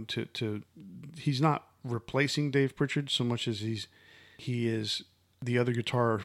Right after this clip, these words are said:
player that they need to be in the band because they, they play with two guitars. It happens to be, I say it's a comeback album because the band basically, when Dave Pritchard died, did not want to come back. They did not want to continue to perform. But they had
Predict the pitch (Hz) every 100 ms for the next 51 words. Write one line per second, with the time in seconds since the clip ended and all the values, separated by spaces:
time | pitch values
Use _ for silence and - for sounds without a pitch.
0 | - 113 107 107 101 113 113 127 120 107
1 | - - _ _ - - 104 113 113 110
2 | 104 110 113 104 107 104 104 104 - 98
3 | - 113 107 - 110 110 208 170 - -
4 | _ _ - - - - - - 143 131
5 | - 120 143 - 131 131 123 131 127 120
6 | - - _ - 117 - 170 165 - 160
7 | 143 127 127 120 120 113 113 135 147 143
8 | 127 - 117 117 113 120 - 120 113 113
9 | 110 110 113 113 101 104 - 101 104 -
10 | - 123 117 123 123 - 120 113 113 104
11 | - - 113 117 92 _ _ 131 113 120
12 | 113 107 - - 104 101 - - - -
13 | - - - 131 123 120